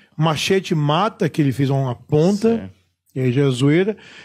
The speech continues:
Speaker 1: Acho que a, a, a última coisa significante dele foi, foi Todo Mundo em Pânico, né? Que ele fez o,
Speaker 2: Ah,
Speaker 1: o
Speaker 2: é.
Speaker 1: quatro e o cinco lá, que era zoeira já.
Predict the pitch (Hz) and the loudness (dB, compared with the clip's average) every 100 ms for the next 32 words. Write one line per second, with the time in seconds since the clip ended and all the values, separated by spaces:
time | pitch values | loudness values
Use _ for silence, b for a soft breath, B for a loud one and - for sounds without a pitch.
0 | - 190 - 233 302 220 233 226 277 262 | -4 -4 0 0 0 -2 0 0 0 -4
1 | 190 190 175 156 170 - - 160 143 135 | 0 0 0 -2 -6 -6 -4 -4 -4 0
2 | 160 185 - 208 208 220 208 - 202 202 | 0 0 -2 0 2 0 -4 -4 -4 -2
3 | 214 220 233 - 180 190 165 143 127 139 | -2 0 -2 0 0 2 0 -2 -4 -2
4 | 127 139 127 127 127 123 117 113 156 180 | -2 -2 -2 -2 0 0 0 0 0 0
5 | 175 139 - 170 160 147 151 165 160 131 | -2 -4 -4 -4 0 0 0 0 -2 2
6 | 143 143 147 127 147 | 2 4 2 2 0